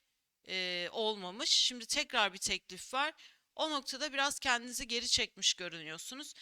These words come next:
Bir mücadele var, kısır döngünün içinde dönüyor. Devam edelim. Ne yapıyorsunuz <laughs> ikizler burçları böyle?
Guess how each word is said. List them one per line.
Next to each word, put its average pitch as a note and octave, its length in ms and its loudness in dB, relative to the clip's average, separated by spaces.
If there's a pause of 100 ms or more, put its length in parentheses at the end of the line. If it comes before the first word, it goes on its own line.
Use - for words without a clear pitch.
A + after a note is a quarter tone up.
(200)
Bir B3+ 140 0
mücadele B3 640 2
var, D4+ 180 0
kısır B3+ 380 -8
döngünün A3+ 360 -6
içinde A3 460 0
dönüyor. G3 440 -4 (720)
Devam G#3+ 340 0
edelim. F#3 260 -6
Ne A3 40 -2
yapıyorsunuz B3+ 600 -4
<laughs> - 20 -6
ikizler C4 480 2
burçları C4+ 440 4
böyle? B3 400 0